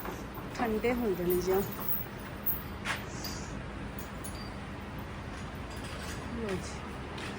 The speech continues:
ਵੱਡੀ ਮੱਝ ਇੱਥੇ ਆ ਜਾਊਗੀ। ਇਹ ਮਾਵਾਂ ਧੀਆਂ ਨੇ। ਉਹ ਹੁਣ ਤੀਜੇ ਸੂਏ, ਸੂਏ, ਪਹਿਲੇ ਸੂਏ ਦੀ ਝੋਟੀ ਆ ਜਿਹੜੀ ਸੂਣ ਵਾਲੀ ਆ, ਇਹਨੂੰ ਛੇਵਾਂ ਮਹੀਨਾ ਲੱਗਿਆ ਹੋਇਆ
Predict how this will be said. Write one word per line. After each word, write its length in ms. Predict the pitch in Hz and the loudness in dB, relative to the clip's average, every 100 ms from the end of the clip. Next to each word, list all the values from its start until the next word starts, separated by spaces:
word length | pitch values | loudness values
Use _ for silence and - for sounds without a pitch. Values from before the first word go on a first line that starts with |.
| - - | -4 2
ਵੱਡੀ 260 | 214 208 214 | 6 6 8
ਮੱਝ 260 | 214 208 262 | 8 8 4
ਇੱਥੇ 300 | 277 - 208 | 2 6 8
ਆ 100 | 185 | 10
ਜਾਊਗੀ। 280 | 190 185 190 - - - - - - - - - | 8 6 4 2 -2 -2 0 0 2 0 0 10
ਇਹ 120 | 254 | 12
ਮਾਵਾਂ 300 | 269 254 226 | 12 12 12
ਧੀਆਂ 300 | 214 262 269 | 10 12 12
ਨੇ। 100 | 226 175 - - - - - - - - - - - - 240 | 12 10 6 -4 -6 -4 -6 -6 -4 -4 -4 -4 -4 6 12
ਉਹ 120 | 254 | 12
ਹੁਣ 140 | 294 | 12
ਤੀਜੇ 360 | 285 269 208 247 | 12 10 12 12
ਸੂਏ, 260 | 247 240 | 12 12
ਸੂਏ, 300 | 240 247 262 | 12 12 12
ਪਹਿਲੇ 320 | 262 254 226 262 | 12 12 12 12
ਸੂਏ 220 | 254 247 | 10 6
ਦੀ 100 | 220 | 8
ਝੋਟੀ 280 | 262 262 220 | 8 8 6
ਆ 80 | 190 | 6
ਜਿਹੜੀ 180 | 196 226 | 6 4
ਸੂਣ 300 | - 214 220 | 2 4 6
ਵਾਲੀ 260 | 226 220 | 6 6
ਆ, 80 | 214 | 6
ਇਹਨੂੰ 180 | 208 226 - | 6 4 6
ਛੇਵਾਂ 260 | 208 208 | 6 6
ਮਹੀਨਾ 240 | 226 240 226 | 4 4 4
ਲੱਗਿਆ 280 | 202 185 | 4 4
ਹੋਇਆ 160 | 196 185 | 2 2